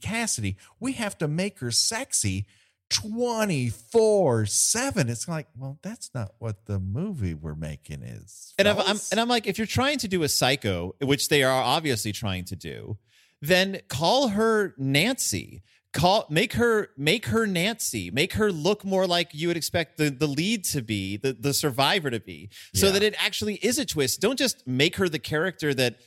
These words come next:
Speaker 2: looks like she's gonna get murdered by her boyfriend, like, anyway, 'cause we're, then we're just waiting. Even if we don't know the plot of Nightmare on Elm Street, we're just waiting for it. Like,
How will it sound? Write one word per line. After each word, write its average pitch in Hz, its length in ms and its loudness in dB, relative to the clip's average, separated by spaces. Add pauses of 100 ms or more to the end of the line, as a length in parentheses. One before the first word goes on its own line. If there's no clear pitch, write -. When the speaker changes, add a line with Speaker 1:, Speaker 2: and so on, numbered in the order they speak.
(140)
Speaker 2:
looks 120 380 2
like 160 220 0
she's 131 200 -2
gonna 139 200 0
get 123 160 0
murdered 127 420 2
by 123 200 2
her 120 120 0
boyfriend, 120 640 0
like, 113 260 0 (100)
anyway, 131 460 2
'cause 135 160 -2
we're, 143 80 -4
then 165 220 2
we're 240 100 2
just 127 220 -2
waiting. 110 420 -2
Even 262 220 2
if 214 80 -2
we 226 80 2
don't 190 160 2
know 143 260 4
the 147 120 0
plot 110 260 0
of 92 100 -2
Nightmare 98 220 -2
on 95 80 -4
Elm 92 100 -6
Street, 104 240 -6 (240)
we're 151 80 4
just - 220 2 (100)
waiting 123 320 0
for 92 260 -4
it. 76 160 -10
Like, 123 260 2